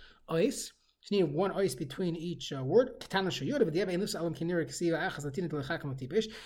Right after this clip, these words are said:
But the you have very, you have two words that are very close to each other. You would bring a tinuk and say, "Does this look like one word or does it look like two words?" And you would, you would, uh, go with that, with that, whatever he says.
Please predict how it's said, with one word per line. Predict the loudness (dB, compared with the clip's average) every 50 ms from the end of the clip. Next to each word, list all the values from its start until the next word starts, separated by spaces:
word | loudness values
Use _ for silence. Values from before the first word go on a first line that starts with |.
| -14 -6 -2
But | 0 4
the | 6
you | 6 8
have | 8 6 6 4 4 4
very, | 2 2 2 0 0 -2
you | -2 -4
have | -4 -2 0
two | 0 4
words | 6 6 6 4 4
that | 0 0
are | 0
very | 2 0 0
close | 2 2 2 2 2
to | 0 -2
each | -4 -2 -2
other. | 0 0 0 0 -2 -6 -14 -20 -12 _
You | -4 -2
would | -2 0
bring | 0 0 0
a | 0
tinuk | 2 2 2 2
and | 2 2
say, | 0 0 -2
"Does | 0 0 0
this | 0 0 0
look | 0 0
like | 0 0 0
one | 0 2 2 2
word | 2 0 -2 -4 -8 -12 -10 -6
or | -2
does | 0 2 2 2
it | 2
look | -2 -2 -2
like | -4 -4 -2
two | -2 0
words?" | 4 6 6 6 4 2 -4 -14 -20 -20 -20 _ _ -8
And | -6 -4 -4 -4 -4 -6 -10 -18 -20 -12 -8
you | -6 -6
would, | -6 -6 -6
you | -6 -6 -6
would, | -6 -6 -6 -6 -6
uh, | -4 -4 -4 -4 -6 -6 -8 -12 -18 -20 -20 -20 _ -16 -8 -2
go | 0 0 2
with | 0 0 -2 -4
that, | -4 -4 -4 -4 -6 -6
with | -6 -4
that, | -2 -2 0
whatever | 0 2 2 2
he | 2 0
says. | 0 -2 -2 -4 -4 -6 -10